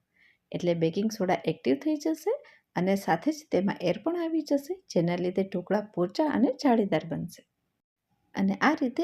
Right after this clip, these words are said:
એક મિનિટ સુધી મિક્સ કર્યા પછી આ બેટરને આપણે તરત જ તેલ લગાવેલી થાળીમાં ટ્રાન્સફર કરીશું. આપણે જે પાણી ગરમ કરવા માટે મૂક્યું હતું ને,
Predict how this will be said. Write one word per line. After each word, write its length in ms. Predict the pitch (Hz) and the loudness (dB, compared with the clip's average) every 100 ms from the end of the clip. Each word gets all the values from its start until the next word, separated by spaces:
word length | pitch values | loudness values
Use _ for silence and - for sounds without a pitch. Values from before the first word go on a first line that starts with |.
| - | -2
એક 220 | 175 170 - | -2 -2 -4
મિનિટ 200 | 175 - | -6 -4
સુધી 220 | 175 330 | -2 0
મિક્સ 320 | 302 170 - | 2 0 -4
કર્યા 340 | - 180 202 214 | -6 0 0 0
પછી 300 | 262 - - - | -4 -4 -6 -4
આ 100 | 190 | 0
બેટરને 420 | 175 170 277 294 254 | -2 0 0 2 0
આપણે 260 | 208 247 302 | 0 0 0
તરત 420 | - 185 185 294 | 2 2 2 0
જ 160 | - - - | -4 -4 0
તેલ 200 | 262 226 | 4 4
લગાવેલી 420 | 190 185 185 185 | 2 0 0 -2
થાળીમાં 440 | 196 190 202 294 302 | -2 -2 0 0 0
ટ્રાન્સફર 460 | 269 247 - - - | 0 -2 -4 -8 -6
કરીશું. 400 | 170 165 - - _ _ _ _ _ _ _ _ _ _ _ _ - | -6 -8 -14 -20 _ _ _ _ _ _ _ _ _ _ _ _ -8
આપણે 260 | 175 170 175 | -4 0 2
જે 140 | 175 | 2
પાણી 280 | 175 180 180 | 0 0 0
ગરમ 280 | 180 175 202 | 0 2 2
કરવા 260 | 208 240 262 | 0 2 4
માટે 260 | 269 277 | 4 4
મૂક્યું 400 | 285 269 - 294 294 | 4 2 0 0 0
હતું 260 | 294 | 0
ને, 80 | 349 | 0